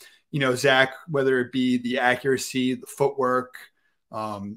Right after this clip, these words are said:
you know, putting too much on the ball, put, not putting enough on the ball, um, you know, taking sacks. I mean, he's just, he's lost out there right now. You gotta call for what it is. And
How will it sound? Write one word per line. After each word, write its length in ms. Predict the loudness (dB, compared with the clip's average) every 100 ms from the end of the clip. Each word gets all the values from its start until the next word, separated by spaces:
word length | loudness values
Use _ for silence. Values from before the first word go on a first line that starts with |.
| -10
you 80 | -10
know, 100 | -4
putting 320 | 4 4 4
too 140 | -2
much 240 | 0 0 0
on 80 |
the 80 | 0
ball, 180 | 2 0
put, 300 | 0 -4 2
not 180 | 0 2
putting 160 | 0
enough 240 | 2 0 -2
on 80 | -4
the 80 |
ball, 480 | -2 0 0 -2 -6 -10
um, 420 | -8 -8 -12 -16 _ _ -20 -20 -10
you 100 | -8
know, 80 | -4
taking 320 | 2 2 0
sacks. 400 | 0 4 4 0
I 40 | -4
mean, 140 | -4
he's 400 | -4 -2 -2 -2
just, 460 | -4 -4 -4 -12 -20 _ 4
he's 200 | 4 4
lost 260 | -2 2
out 140 | 2 4
there 120 | 4
right 180 | 4 2
now. 240 | -4 -4
You 160 | -4 -2
gotta 200 | -2 -4
call 200 | -2 -2
for 140 | -2
what 180 | -2 -2
it 80 | -2
is. 260 | -2 -4
And 120 | -4